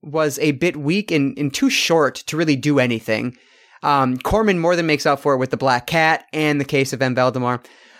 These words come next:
Price is incredibly solid in all three of these, and I absolutely love Peter Lorre in The Black Cat. And I think the other reason I like these so much is because the s-, is because the stories,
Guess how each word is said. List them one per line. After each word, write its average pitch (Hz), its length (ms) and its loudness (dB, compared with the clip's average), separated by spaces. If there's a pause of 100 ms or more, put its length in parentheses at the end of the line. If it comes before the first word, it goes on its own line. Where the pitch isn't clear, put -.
(160)
Price 240 520 -2 (240)
is 170 280 2
incredibly 220 520 0
solid 170 340 2
in 151 80 0
all 151 100 4
three 180 220 -2
of 170 60 0
these, 170 180 0
and 151 100 0
I 143 160 0
absolutely 165 600 0
love 139 260 0
Peter 143 220 -2
Lorre 127 240 2
in 120 40 -2
The 117 80 -6
Black 123 280 0
Cat. 127 320 0 (480)
And 151 100 0
I 160 60 2
think 277 200 -2
the 220 140 0
other 180 180 2
reason 226 220 0
I 220 40 2
like 220 160 0
these 233 140 -2
so 240 120 0
much 247 160 0
is 202 80 -6
because 196 240 0
the 147 60 -4
s-, - 260 -2
is 160 160 -4
because 170 340 0
the 143 80 0
stories, 165 640 0